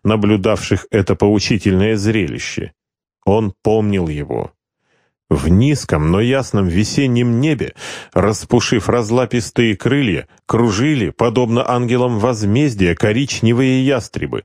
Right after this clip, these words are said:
Деревянный в три человеческих роста крест, величаво возвышавшийся над помостом, осенял восседавших под ним чиновников инквизиции в парчевых мантиях, представителей белого духовенства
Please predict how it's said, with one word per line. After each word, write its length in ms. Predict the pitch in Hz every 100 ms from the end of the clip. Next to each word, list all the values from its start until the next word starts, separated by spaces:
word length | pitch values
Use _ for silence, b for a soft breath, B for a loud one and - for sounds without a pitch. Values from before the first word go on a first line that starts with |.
| B B B B B _ 78
Деревянный 840 | 80 127 135 127 160 147 95 80
в 140 | - -
три 200 | 127 143
человеческих 1000 | - 131 135 135 - 131 - 135 -
роста 540 | 104 113 147 - - 117
крест, 480 | - 127 160 147 92
величаво 640 | 82 120 123 127 117 104
возвышавшийся 960 | 104 98 113 - 123 - 120 104 120
над 260 | 110 110 -
помостом, 640 | 131 139 165 139 90 71 B B B
осенял 720 | 104 110 - 104 104 131 143
восседавших 960 | 92 113 - 120 104 117 127 - 123 -
под 220 | 131 101
ним 200 | 101 131
чиновников 800 | 120 123 113 127 120 117 127 - -
инквизиции 1000 | 120 110 110 123 113 139 131 - 82 78
в 140 | -
парчевых 580 | 110 98 - 101 98 -
мантиях, 580 | 107 101 80 - - _ B B B -
представителей 840 | 117 101 - 117 120 - 123 120
белого 460 | 95 110 123 120 117
духовенства 920 | 120 - 120 110 139 135 - -